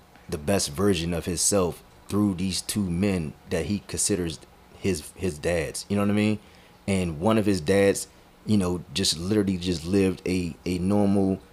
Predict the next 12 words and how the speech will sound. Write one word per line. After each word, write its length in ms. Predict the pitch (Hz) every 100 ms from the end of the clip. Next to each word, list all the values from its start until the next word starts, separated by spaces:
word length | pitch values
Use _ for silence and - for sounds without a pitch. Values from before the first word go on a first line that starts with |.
| - 82
nine-to-fiver 920 | 87 92 92 - 95 95 90 90 80 82
government 600 | 80 101 92 92 95 - 80
job. 440 | 90 95 82 76 - - - -
You 100 | 95
know 60 | 95
what 80 |
I 40 | 92
mean? 320 | 92 95 90 -
And 340 | 101 98 92 87 - -
the 180 | - -
other 220 | 110 107
dad 400 | 78 92 95